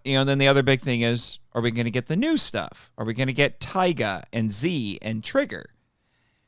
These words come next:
And, you know, and then, like I said, there's a few gaps.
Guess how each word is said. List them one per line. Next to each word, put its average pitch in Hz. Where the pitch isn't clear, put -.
And, 139
you 139
know, 110
and 120
then, 143
like 139
I 156
said, 190
there's 135
a 135
few 147
gaps. 143